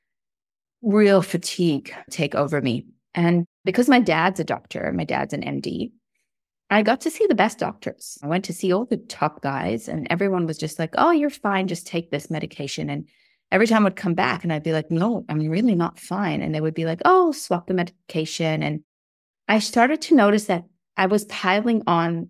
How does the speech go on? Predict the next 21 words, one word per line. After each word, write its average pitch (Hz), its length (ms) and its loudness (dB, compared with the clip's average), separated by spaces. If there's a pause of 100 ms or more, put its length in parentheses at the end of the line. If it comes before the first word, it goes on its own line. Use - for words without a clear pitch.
(100)
conditions. - 760 -4
I 160 60 -6
started 160 340 -4
off 160 120 -6
with 170 100 -12
the 196 80 -4
thyroid 202 500 0
and 160 120 -2
the - 60 -4
fatigue, 214 640 -2
and 175 120 0
then 156 160 0
it 156 140 -4
started 156 400 -4
my 139 120 -4
skin. 202 580 0 (640)
I 147 40 -2
broke 151 280 -2
out 143 160 0
in 113 220 -6
eczema 196 680 0